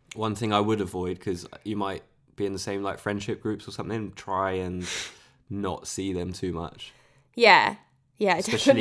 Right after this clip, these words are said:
Speaker 2: definitely <laughs> agree.
Speaker 1: initially, you know, 'cause
Speaker 2: Or you might s-, try and stop them leaving a bedroom <laughs>
Speaker 1: Yeah,
Speaker 2: like I
Speaker 1: you might
Speaker 2: did.
Speaker 1: do a Megan. I don't, 'cause I don't think there's anything, like, good that can really come from that.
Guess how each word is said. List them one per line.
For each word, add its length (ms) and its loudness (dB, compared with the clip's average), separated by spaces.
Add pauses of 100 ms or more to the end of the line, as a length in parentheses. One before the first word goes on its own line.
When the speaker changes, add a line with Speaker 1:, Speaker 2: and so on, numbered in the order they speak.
(120)
Speaker 2:
definitely 60 10
<laughs> 260 2
agree. 80 0
Speaker 1:
initially, 720 -2 (140)
you 100 -4
know, 200 -4 (680)
'cause 380 -6
Speaker 2:
Or 80 -2
you 100 2
might 160 -4
s-, 380 -16
try 180 -8
and 100 -6
stop 260 -8
them 120 -6
leaving 340 -6
a 60 -6
bedroom 420 -6 (160)
<laughs> 200 -10
Speaker 1:
Yeah, 100 6
Speaker 2:
like 200 0
I 140 8 (100)
Speaker 1:
you 120 -2
might 180 4
Speaker 2:
did. 0 -
Speaker 1:
do 180 0
a 60 -2
Megan. 400 -6 (420)
I 120 0
don't, 260 4 (220)
'cause 140 0
I 80 6
don't 220 4
think 240 0
there's 380 -2
anything, 500 -4
like, 320 -6
good 220 -4
that 180 -10
can 180 -8
really 320 -4
come 220 -12
from 200 -12
that. 260 -8